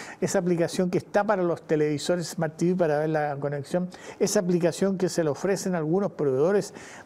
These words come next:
de telefonía, internet y televisión para que vea que lo que usted está contratando realmente lo tiene. Speed Test le mide la velocidad de subida y de bajada.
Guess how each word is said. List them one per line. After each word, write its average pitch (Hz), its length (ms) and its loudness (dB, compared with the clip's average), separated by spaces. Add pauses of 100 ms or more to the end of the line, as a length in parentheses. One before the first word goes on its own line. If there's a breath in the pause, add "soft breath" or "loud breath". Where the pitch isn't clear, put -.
de 151 160 2
telefonía, 156 640 0
internet 160 480 -2
y 151 220 0 (200)
televisión 143 720 0
para 147 220 -2
que 143 140 0
vea 160 240 2
que 147 140 -2
lo 139 120 -2
que 139 60 -2
usted 135 180 -4
está 151 160 -4
contratando 147 640 -4
realmente 151 540 -2
lo 143 120 -2
tiene. 180 320 0 (420 loud breath)
Speed - 460 -2
Test 202 280 0
le 180 140 0
mide 175 300 2
la 165 120 2
velocidad 156 420 0 (240 loud breath)
de 185 140 4
subida 240 380 2
y - 20 2
de 262 80 8
bajada. 185 460 0